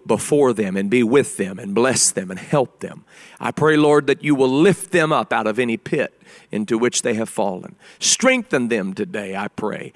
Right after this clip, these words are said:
God, those that are sick, I pray healing virtue into their body right now. We speak and declare the word of God, the word of life into their hearts, into their minds, into their life.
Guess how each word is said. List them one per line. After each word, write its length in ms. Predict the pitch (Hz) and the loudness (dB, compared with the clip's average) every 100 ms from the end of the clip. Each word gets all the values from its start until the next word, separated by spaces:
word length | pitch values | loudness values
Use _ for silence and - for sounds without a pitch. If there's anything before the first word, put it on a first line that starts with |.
| - - | -20 -6
God, 300 | 160 190 185 | 0 2 4
those 240 | 214 233 - | 4 4 4
that 140 | 220 | 2
are 60 | 190 | 2
sick, 560 | - - 240 185 135 | 2 4 4 2 2
I 160 | 143 143 | -2 -4
pray 300 | - 160 147 | -2 -2 -2
healing 580 | 127 151 208 196 185 139 | -2 0 4 4 4 2
virtue 580 | 120 170 - - 127 117 | 0 0 0 0 2 0
into 200 | 123 123 | 0 -2
their 160 | 123 | -2
body 340 | 107 113 104 90 | -2 -4 -6 -4
right 300 | 101 107 - | -4 -4 -8
now. 240 | 95 92 | -10 -2
We 200 | 131 170 | 0 2
speak 520 | - - 233 247 240 | 2 0 2 0 0
and 180 | 170 151 | -2 0
declare 720 | 139 - 208 233 151 113 107 - - - - - | -2 -2 0 0 0 -6 -10 -18 -20 -20 -20 -2
the 80 | 143 | 4
word 400 | 135 123 190 190 | 4 6 6 6
of 200 | 175 123 | 4 0
God, 340 | 175 147 120 113 | 0 2 2 0
the 80 | |
word 240 | 117 156 151 | 0 0 0
of 100 | 127 | 0
life 480 | 127 143 110 98 120 | -2 -2 -4 -8 -6
into 320 | 139 131 131 | -6 -4 -2
their 200 | 123 117 | -2 -2
hearts, 440 | 127 139 160 - | -4 -4 -4 -6
into 200 | 127 123 | -4 -2
their 120 | 113 | 0
minds, 480 | 110 120 131 143 143 | 0 -2 0 -2 -4
into 160 | 131 117 | -4 -2
their 140 | 110 | -2
life. 400 | 107 123 147 - | -2 -4 -4 -8